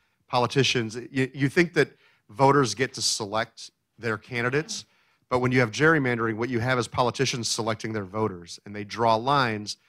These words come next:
for districts they think they can win, right? But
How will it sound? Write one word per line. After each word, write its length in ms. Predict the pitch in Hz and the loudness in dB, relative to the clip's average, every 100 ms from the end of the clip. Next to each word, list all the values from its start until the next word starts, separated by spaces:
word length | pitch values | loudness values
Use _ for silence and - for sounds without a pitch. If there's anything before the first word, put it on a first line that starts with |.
| _ _ | _ _
for 120 | 120 | -10
districts 420 | 113 120 127 110 | -6 -4 -4 -6
they 120 | 120 | -6
think 260 | 104 - 107 | -8 -10 -10
they 120 | 110 | -8
can 200 | 95 104 | -10 -8
win, 280 | 135 127 95 | -2 -2 -2
right? 240 | 95 104 - _ _ _ _ _ _ _ _ - | -6 -8 -10 _ _ _ _ _ _ _ _ -4
But 200 | 123 | -2